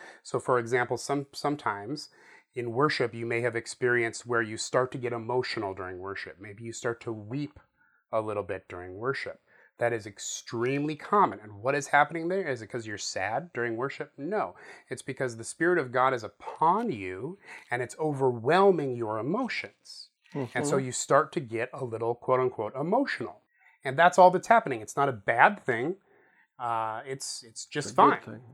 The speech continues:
Speaker 1: It,
Speaker 2: Yeah.
Speaker 1: it, it's a good thing in the sense that you are submitting to the Holy Spirit and to what is happening. So
Speaker 2: Mm-hmm.
Speaker 1: I tell people, if you feel like weeping, weep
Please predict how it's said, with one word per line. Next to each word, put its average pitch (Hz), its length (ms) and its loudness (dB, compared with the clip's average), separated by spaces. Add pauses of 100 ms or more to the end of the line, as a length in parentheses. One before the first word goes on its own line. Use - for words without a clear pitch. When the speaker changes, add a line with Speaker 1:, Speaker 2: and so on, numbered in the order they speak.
Speaker 1:
It, 139 120 -2
Speaker 2:
Yeah. 117 80 0
Speaker 1:
it, 143 100 -2
it's 139 160 -6
a 147 60 -2
good 262 240 0
thing 139 160 0
in 123 80 2
the 123 80 -2
sense 127 260 -2
that 131 120 -6
you 135 180 -2
are 120 160 4
submitting 131 760 2
to 131 140 -4
the 120 120 0
Holy 127 220 0
Spirit 156 320 0
and 117 100 -6
to 120 100 -6
what 101 160 -4
is 98 120 -10
happening. 110 380 -6
So 107 220 -6
Speaker 2:
Mm-hmm. 135 140 -12 (220)
Speaker 1:
I 190 120 10
tell 165 180 8
people, 135 240 -2
if 113 140 -6
you 110 80 -14
feel 220 160 4
like 131 160 6
weeping, 123 400 -2
weep 202 300 2